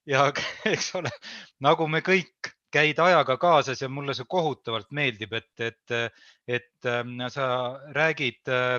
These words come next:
kaasajal juhtimisest millestki, millest võib-olla nii väga palju ei räägita, ehk räägid, äh, rõõmustamisest,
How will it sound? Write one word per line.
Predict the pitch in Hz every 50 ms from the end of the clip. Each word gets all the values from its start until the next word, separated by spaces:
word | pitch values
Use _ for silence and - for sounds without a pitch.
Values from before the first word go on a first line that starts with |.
| - -
kaasajal | 147 160 170 151 139 - 135 127 123 123 123 117
juhtimisest | 123 151 175 170 156 _ - 131 117 117 107 123 113 - -
millestki, | 139 156 156 147 123 - _ - 123
millest | 120 123 117 117 113 - -
võib-olla | 131 131 123 123 127 117 117 120 120 113 - - - - - _ _
nii | - 147 170 170
väga | 165 151 139 131
palju | 123 139 139 135 135
ei | 131 131
räägita, | 156 175 180 160 143 127 - _ - 127 127 123
ehk | - -
räägid, | - 147 151 151 131 127 120 - _
äh, | - 127 127 127 127 139
rõõmustamisest, | 185 208 196 180 165 147 - - 151 139 135 131 117 139 131 - - -